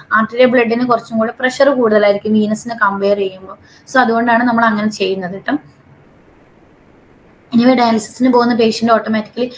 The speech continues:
ഫുൾ നമ്മളെ ബോഡിയിൽ എക്സ്-, ആ, വേസ്റ്റ് തന്നെ ഉണ്ടാവുള്ളൂ. So നമ്മൾ ആർട്ടീരിയൽ ബ്ലഡിലോട്ട് മെഷീനിൽ കണക്ട് ചെയ്യും. നമ്മൾ ഇവിടുന്ന് ടെഫ്ലോൺ കണക്ടർ റിമൂവ് ചെയ്തിട്ട് മെഷീനിലേക്ക് കണക്ട് ചെയ്യും. എന്നിട്ട് ഡയാലിസിസ് കഴിയുമ്പോൾ ഇപ്പുറത്തേക്കൂട്ട് ഈ, ഈ ഇതിലോട്ട്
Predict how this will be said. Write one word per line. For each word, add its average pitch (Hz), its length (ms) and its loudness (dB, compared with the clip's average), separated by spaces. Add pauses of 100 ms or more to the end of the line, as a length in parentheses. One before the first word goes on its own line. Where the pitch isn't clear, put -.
(160)
ഫുൾ 247 200 2
നമ്മളെ 233 240 4
ബോഡിയിൽ 214 320 2
എക്സ്-, 208 240 -6
ആ, 202 420 -2 (560)
വേസ്റ്റ് 226 340 2
തന്നെ 226 240 2
ഉണ്ടാവുള്ളൂ. 185 480 -2
So - 380 -6
നമ്മൾ 247 180 4
ആർട്ടീരിയൽ 226 400 0
ബ്ലഡിലോട്ട് 247 560 0
മെഷീനിൽ 233 680 0
കണക്ട് 196 280 -6
ചെയ്യും. - 380 -12
നമ്മൾ 254 160 4
ഇവിടുന്ന് 269 260 2 (100)
ടെഫ്ലോൺ 247 380 0
കണക്ടർ 240 400 2
റിമൂവ് 226 340 0
ചെയ്തിട്ട് 233 480 0 (280)
മെഷീനിലേക്ക് 233 460 0
കണക്ട് 208 320 -4
ചെയ്യും. 233 220 0
എന്നിട്ട് 220 240 -2
ഡയാലിസിസ് 220 560 0
കഴിയുമ്പോൾ 220 580 -2 (340)
ഇപ്പുറത്തേക്കൂട്ട് 220 720 -2
ഈ, 247 160 -6 (120)
ഈ 254 200 2
ഇതിലോട്ട് 240 580 0